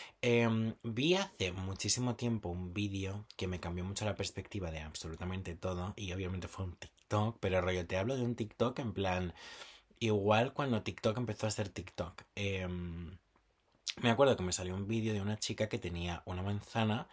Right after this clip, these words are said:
y un Kit Kat en la mano, ¿vale? And you're gonna be like, "Dan, what the fuck? This is literally already so weird". Vale, ella estaba hablando sobre, eh, que la manzana es el gran cambio que llega a tu vida. Pongamos, em, ya has acabado tu carrera,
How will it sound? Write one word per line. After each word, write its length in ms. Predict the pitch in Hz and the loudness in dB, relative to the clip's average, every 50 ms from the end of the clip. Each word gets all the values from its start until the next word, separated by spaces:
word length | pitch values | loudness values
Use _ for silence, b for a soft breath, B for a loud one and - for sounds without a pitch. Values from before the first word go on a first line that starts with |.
| B B B B B B | B B B B B B
y 60 | 107 | -2
un 100 | 110 104 | -2 -2
Kit 200 | - 110 - - | -2 -4 -6 -2
Kat 240 | - 98 90 - 95 | -2 -2 -2 -2 -2
en 80 | 92 | -4
la 80 | 92 85 | -2 -2
mano, 260 | 82 82 80 78 80 | -2 -4 -4 -4 -6
¿vale? 360 | 78 78 85 95 - - - _ - | -4 -4 -4 -4 -6 -6 -8 _ -4
And 120 | 104 101 | -2 0
you're 140 | 104 101 101 | 0 0 0
gonna 180 | 104 104 98 92 | 0 0 0 0
be 140 | 92 92 | -2 -2
like, 320 | 90 90 85 87 82 - 78 78 | -2 -2 -2 -4 -6 -8 -8 -6
"Dan, 240 | 95 90 90 92 | -4 -4 -2 -4
what 100 | 90 87 | -4 -6
the 100 | 90 - | -8 -10
fuck? 220 | - - 82 76 - - - - 107 | -8 -8 -10 -10 -10 -14 -16 -10 -4
This 200 | 104 104 - - | -2 0 0 0
is 180 | 104 - - - - | 0 -2 -4 -6 -8
literally 460 | 95 90 95 95 98 98 95 95 95 | -8 -4 -2 0 0 0 0 2 0
already 360 | 92 92 92 90 92 104 101 | 0 0 0 -2 -2 -2 -2
so 200 | - - 95 95 | -2 0 -2 -2
weird". 380 | 92 90 82 82 90 104 110 110 B B B B B B B B | 0 0 0 0 0 0 -2 -2 B B B B B B B B
Vale, 260 | - 92 90 87 - | -2 0 0 0 0
ella 180 | 110 123 143 175 | 0 2 2 2
estaba 260 | 175 - - 175 180 | 2 2 2 2 2
hablando 460 | 170 156 120 104 98 98 98 101 104 | 4 4 4 4 2 2 0 0 0
sobre, 520 | 110 - - 98 95 92 95 98 101 - - | 0 0 0 -2 -2 -2 0 0 -2 -2 -2
eh, 380 | - 95 90 87 85 85 82 82 82 80 - - | -4 -4 -2 -4 -4 -6 -6 -8 -10 -12 -12 -8
que 120 | - 95 | -4 -2
la 100 | 90 90 | -2 0
manzana 640 | 90 90 90 90 - - 120 113 110 113 123 131 - - - - | -2 -2 -4 -4 -4 0 2 2 2 2 0 -2 -6 -12 -12 -4
es 140 | 104 - | -2 -2
el 100 | 101 95 95 | -2 0 0
gran 240 | 98 98 101 101 95 | 0 0 0 -2 -2
cambio 300 | - 98 95 95 92 92 | -2 -2 -2 -2 -4 -4
que 100 | 90 90 | -4 -4
llega 180 | 87 85 82 | -4 -2 -4
a 60 | 85 | -6
tu 100 | 80 - | -6 -8
vida. 280 | 78 80 78 76 - - _ _ _ - | -8 -8 -8 -10 -12 -16 _ _ _ -2
Pongamos, 720 | 95 92 - - 180 185 185 175 160 - 92 - - B B B B B B B B - | 0 0 0 2 0 0 0 0 -2 -4 -4 -6 -6 B B B B B B B B -2
em, 880 | - 107 98 98 95 92 92 90 87 85 85 85 85 85 85 85 85 87 - - - - _ - - - 80 - - | 0 2 2 2 2 2 2 0 0 -2 -4 -4 -4 -6 -6 -6 -8 -10 -8 -10 -10 -10 _ -20 -18 -18 -18 -10 -2
ya 240 | 110 117 113 110 113 | 4 6 8 8 8
has 140 | 110 - | 6 4
acabado 420 | 123 - 110 107 104 104 107 107 101 | 2 4 4 4 6 6 4 2 0
tu 240 | - 101 101 101 - | 0 -2 -2 0 4
carrera, 500 | 120 117 110 143 160 - 92 - - | 4 4 6 6 6 4 4 2 -4